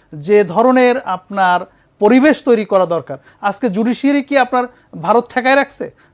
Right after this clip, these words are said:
জুডিশিয়ারিতে জুডি-, জুডিশিয়ারি অ্যাপয়েন্টমেন্ট কমিশন যেটা গঠন হয়েছে, সেটা কি up to the mark কিনা? বা even আমাদের এই যে ধরেন আমরা এখানে বসে কথা বলছি, আপনার সেই কথা বলাটা যাতে অব্যাহত থাকে, মানে ভবিষ্যতে এনসিপি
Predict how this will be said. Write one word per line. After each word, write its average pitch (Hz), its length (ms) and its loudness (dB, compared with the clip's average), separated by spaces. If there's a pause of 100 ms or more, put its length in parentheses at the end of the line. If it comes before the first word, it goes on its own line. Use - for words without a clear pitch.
জুডিশিয়ারিতে 240 600 -4
জুডি-, 202 240 -6
জুডিশিয়ারি 220 400 -4
অ্যাপয়েন্টমেন্ট 240 540 0
কমিশন 208 380 -6 (380)
যেটা 202 240 -2
গঠন 208 340 2
হয়েছে, 220 360 0 (240)
সেটা 214 260 -6
কি 254 100 -4
up 220 260 0
to - 20 0
the 220 180 2
mark 190 240 2
কিনা? 147 200 -12 (300)
বা 196 180 -4
even 233 320 0
আমাদের 226 420 0
এই 220 140 -2
যে 214 100 -6
ধরেন 202 380 -4
আমরা 185 260 -6
এখানে 196 200 -6
বসে 185 240 -12
কথা 190 200 -6
বলছি, 165 340 -12 (500)
আপনার 180 300 -4
সেই 208 320 -4
কথা 202 280 -2
বলাটা 202 280 -6
যাতে 196 180 -6
অব্যাহত 170 400 -2
থাকে, 143 220 -8 (300)
মানে 180 240 -6
ভবিষ্যতে 202 560 -4
এনসিপি 202 500 -8